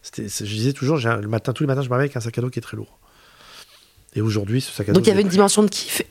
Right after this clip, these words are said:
Speaker 2: autant qu'une dimension d'inquiétude, il y avait les deux.
Speaker 1: Ouais. Mais c'est un engrenage, je pouvais plus ref-, mar-, faire marche arrière. Bah, c'était fini, on avait co-, on avait démarré, la machine était emballée, euh, c'était fini.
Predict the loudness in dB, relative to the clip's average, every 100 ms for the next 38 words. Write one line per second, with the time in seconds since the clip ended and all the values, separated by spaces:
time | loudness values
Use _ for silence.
0 | 0 2 4 4 2 2 4 6 6 6
1 | 6 2 2 4 6 8 8 8 6 4
2 | -2 -4 -4 -2 -6 -6 -10 _ _ _
3 | _ -20 _ -4 0 2 4 4 2 2
4 | 0 2 -4 -4 -8 -8 -4 -4 -2 -6
5 | -8 -8 -10 _ _ _ _ -20 -20 -20
6 | _ -20 -20 -20 -20 _ _ _ _ _
7 | _ _ _ -4 -2 -2 -4 -8 -8 -2
8 | 0 0 0 2 0 0 -2 -2 0 0
9 | 0 2 4 2 0 -4 -4 -4 -4 -4
10 | -2 0 2 0 -2 -6 -14 _ -20 -20
11 | -20 -20 -20 -20 _ _ _ _ _ _
12 | _ _ _ _ -16 -12 -10 -8 -8 -8